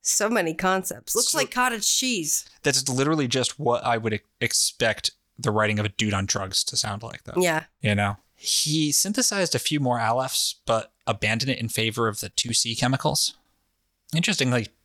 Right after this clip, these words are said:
Speaker 2: two C B was stated to be, uh, he and his second wife Anne's favorite drugs. Apparently, it was very sensual and erotic.
Speaker 1: Ah,
Speaker 2: Yeah.
Speaker 1: yes.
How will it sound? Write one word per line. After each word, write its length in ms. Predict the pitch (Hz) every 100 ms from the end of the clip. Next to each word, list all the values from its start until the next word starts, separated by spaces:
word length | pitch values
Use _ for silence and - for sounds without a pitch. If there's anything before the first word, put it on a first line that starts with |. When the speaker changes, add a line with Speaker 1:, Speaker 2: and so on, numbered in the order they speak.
| _ _ _
Speaker 2:
two 160 | - 156
C 160 | -
B 200 | 147 131
was 180 | 135 107
stated 320 | - 117 117
to 80 | -
be, 260 | 107 113 104 104 - _
uh, 280 | 113 101 107 - _ _
he 180 | _ 143
and 120 | 139
his 160 | 123 120
second 260 | - 131 120
wife 320 | 117 110 - _
Anne's 420 | 123 127 120 107
favorite 400 | - 127 139 -
drugs. 500 | - 156 131 - - - _ _ _ -
Apparently, 380 | - 127 123
it 40 | 110
was 80 | 98
very 160 | 120
sensual 380 | - 123 - 110
and 80 | 101
erotic. 380 | 110 131 120 - -
Speaker 1:
Ah, 300 | 175 190 160 -
Speaker 2:
Yeah. 300 | 92 107 104 -
Speaker 1:
yes. 160 | -